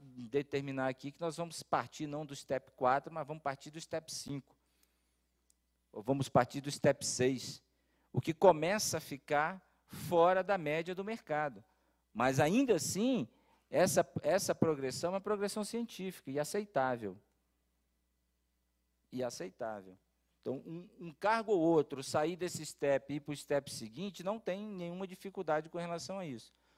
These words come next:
né? Mas, ge-, geralmente, são utilizados para as progressões salariais a partir, aí sim, da elaboração de uma política salarial, de um plano de,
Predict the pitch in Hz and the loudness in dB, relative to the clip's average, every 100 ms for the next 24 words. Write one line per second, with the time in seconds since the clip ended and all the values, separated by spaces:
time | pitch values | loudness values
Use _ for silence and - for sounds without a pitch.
0 | _ _ _ _ 90 98 _ _ _ - | _ _ _ _ -20 -20 _ _ _ -2
1 | 139 139 - - 113 - - 127 156 147 | 0 -2 -8 -14 -18 -18 -8 2 6 6
2 | 135 139 151 - 160 151 143 131 127 131 | 4 -6 -8 -8 -6 -8 -10 -8 -6 -6
3 | 135 - 143 143 - 143 135 123 131 123 | -6 -4 -4 -4 -6 -6 -6 -8 -8 -6
4 | 123 123 113 110 127 143 - 147 - - | -4 -2 0 0 2 0 0 -2 -2 -8
5 | 165 196 - - 127 151 185 - 143 139 | -6 -6 -8 -10 -8 -6 -8 -8 -8 -8
6 | 151 - _ _ _ _ _ _ _ 123 | -8 -12 _ _ _ _ _ _ _ -4
7 | 139 143 139 131 151 143 131 127 120 123 | -2 0 0 0 -2 -4 -2 0 0 0
8 | 165 202 - 170 156 147 131 117 120 135 | -2 -4 -4 0 2 4 4 4 4 2
9 | 139 _ _ _ _ _ 123 135 - 143 | -4 _ _ _ _ _ -16 -12 -4 0
10 | 180 185 156 | 0 -2 -8